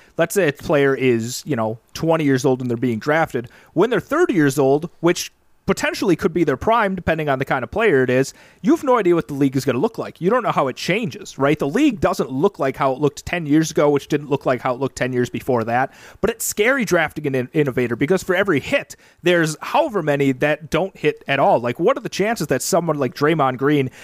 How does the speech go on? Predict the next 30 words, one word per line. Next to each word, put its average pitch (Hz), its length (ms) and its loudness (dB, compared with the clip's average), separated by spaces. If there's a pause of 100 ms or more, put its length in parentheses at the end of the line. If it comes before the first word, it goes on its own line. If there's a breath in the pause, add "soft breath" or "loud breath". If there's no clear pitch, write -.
(160 loud breath)
gets 185 180 -2
a 151 40 -10
chance 170 360 -4
to 131 240 0
start 175 400 -2
with 156 140 -8
the 143 60 -10
David 135 340 0
Lee 208 260 0
injury, 202 400 2
Steve 151 300 -2
Kerr, 156 440 2 (280 soft breath)
right? 170 180 0
Was 208 200 -2
it 320 80 -8
Steve - 240 -4
Kerr 285 180 0
that 220 140 0
ended 233 240 -2
up 233 200 -2 (120)
starting 226 400 0
him? 233 320 0
That 190 140 2
wasn't 165 200 0
part 147 140 2
of 127 40 -6
the 123 60 -6
Mark 120 220 -4
Jackson 120 380 -6
era 113 320 -2